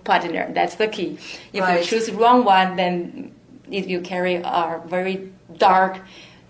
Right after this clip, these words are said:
Speaker 1: future for the project, that market. You know, sometimes we run even the registration for, for example, class three. It costs eight years.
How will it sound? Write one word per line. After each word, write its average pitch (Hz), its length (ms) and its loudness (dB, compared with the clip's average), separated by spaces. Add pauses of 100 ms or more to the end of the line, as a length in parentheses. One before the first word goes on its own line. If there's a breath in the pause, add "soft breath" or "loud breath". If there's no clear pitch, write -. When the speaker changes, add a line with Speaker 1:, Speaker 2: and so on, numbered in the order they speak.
Speaker 1:
future 208 500 -4
for 196 140 -6
the 175 140 -4
project, - 720 -10
that - 220 -10
market. - 480 -14
You 175 80 -8
know, 170 100 -12
sometimes 180 560 -10
we 170 180 -10
run 185 300 -6
even 185 220 -8
the 170 80 -8
registration 175 680 -8
for, 165 320 -12
for 185 120 -12
example, 180 400 -8
class 175 340 -10 (160)
three. 185 380 -2 (360 loud breath)
It 170 240 -4
costs 190 380 0 (140)
eight 214 220 -2
years. - 460 0